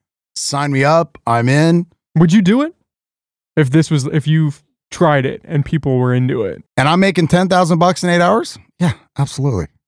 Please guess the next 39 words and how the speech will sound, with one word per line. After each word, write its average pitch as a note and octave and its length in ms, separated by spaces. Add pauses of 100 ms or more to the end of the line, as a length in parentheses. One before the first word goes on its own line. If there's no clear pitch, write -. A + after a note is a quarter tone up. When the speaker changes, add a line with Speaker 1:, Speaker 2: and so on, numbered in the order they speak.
(380)
Speaker 1:
Come G#3 100
on. - 120 (720)
I'd C#3+ 120
ride C3+ 200
that F#2+ 160
pony F2+ 240
for E2 160
a D#2+ 40
while. D#2 260 (760)
I B2 60
mean, D#3 100
is C#3+ 140
it C3 60
hurting E3 300
anybody? A3+ 360
I G#3 120
don't F#3+ 100
know. C#3 180 (200)
'Cause F#3 120
Speaker 2:
That's B3+ 100
Speaker 1:
I'm D3+ 60
Speaker 2:
a - 20
good - 60
Speaker 1:
not, - 60
Speaker 2:
question. C#3 320 (120)
Speaker 1:
I'm G#3+ 220
not G3+ 200
com-, - 200
I C3+ 60
mean, A#2 140
I'm C#3+ 220
still, G#2+ 220
I'm A#2+ 120
trying C3+ 200
to G2+ 40
figure G2+ 240
out F#2+ 140
the G2+ 80
whole G2 300